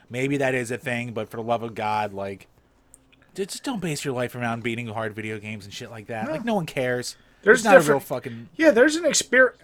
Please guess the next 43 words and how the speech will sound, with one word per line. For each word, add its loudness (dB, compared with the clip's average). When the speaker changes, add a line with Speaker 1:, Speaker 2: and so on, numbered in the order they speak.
Speaker 2:
I'm 4
not 4
downgrading 2
that -2
you -8
can -10
have -2
an -8
experience. 0
Like, 0
you -4
can -4
have 2
an -6
emotional -2
response. -2
We've -2
talked 2
about 4
many -6
times. -14
People -4
overcame -2
depression. -2
The -8
boredom 4
of -4
covid 0
was -6
overcome -4
by 2
most -8
people, -10
like, -8
with -10
video, -6
like, -2
video 2
Speaker 1:
Yeah. 4
Speaker 2:
games 0
are 4
a 2
great -2